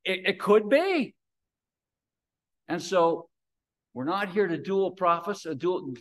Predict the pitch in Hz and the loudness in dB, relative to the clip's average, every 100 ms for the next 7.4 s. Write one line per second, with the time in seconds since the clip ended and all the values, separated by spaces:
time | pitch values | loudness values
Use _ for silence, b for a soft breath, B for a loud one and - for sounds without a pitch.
0 | - 135 139 139 120 180 170 151 175 165 | -8 -6 -2 -4 -2 -4 -2 -4 2 0
1 | 165 165 175 170 - _ _ _ _ 123 | 0 -10 -8 -10 -10 _ _ _ _ -2
2 | 180 170 170 165 151 - _ _ - 113 | 0 0 -2 -4 -6 -16 _ _ -8 -6
3 | 117 170 180 180 175 - _ _ 113 139 | -2 -2 -2 -4 -8 -14 _ _ -8 -4
4 | 185 165 165 165 156 113 110 - 147 147 | -4 -4 -4 -4 -4 -6 -6 -4 -4 -4
5 | 135 113 - 160 196 190 196 190 196 - | -6 -10 -4 -2 0 0 -2 -2 -8 -20
6 | _ - 120 120 117 165 170 170 170 170 | _ -10 -6 -6 -4 -2 -2 -2 -2 -2
7 | 180 185 175 175 | -2 -4 -4 -6